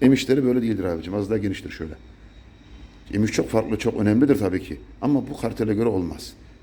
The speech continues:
Genişletmek lazım. İşi biliyorsan yaparsın. Bilmiyorsan yapma abicim. Böyle müzmin edersin. Çöp olur bunlar. Debriyaj ayarı lazım. On dokuz karbüratörü lazım. Öyle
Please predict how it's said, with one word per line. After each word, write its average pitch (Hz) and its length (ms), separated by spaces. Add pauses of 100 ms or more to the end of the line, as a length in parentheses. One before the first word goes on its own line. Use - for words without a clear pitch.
(120)
Genişletmek 110 520
lazım. 104 300
İşi 139 240
biliyorsan 147 480
yaparsın. 107 480
Bilmiyorsan 135 340
yapma 127 320
abicim. 98 240
Böyle 117 160
müzmin 101 340
edersin. 90 360 (380)
Çöp - 140
olur 98 340
bunlar. 82 240 (960)
Debriyaj 170 280
ayarı 175 200
lazım. 131 460
On 160 140
dokuz 160 180
karbüratörü 156 320
lazım. 127 380 (760)
Öyle 170 360